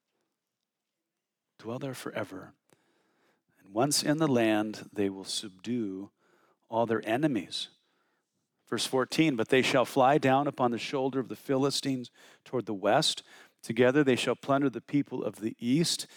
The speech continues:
They shall lay their hand on Edom and Moab, and the people of Ammon shall obey them."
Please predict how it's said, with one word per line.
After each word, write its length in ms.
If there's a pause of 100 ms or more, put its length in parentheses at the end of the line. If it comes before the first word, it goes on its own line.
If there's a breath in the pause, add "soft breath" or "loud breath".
(220 loud breath)
They 120
shall 200
lay 180
their 200
hand 300
on 280
Edom 380
and 280 (120)
Moab, 600 (360 loud breath)
and 140
the 80
people 340
of 120
Ammon 680 (260 soft breath)
shall 440
obey 520
them." 500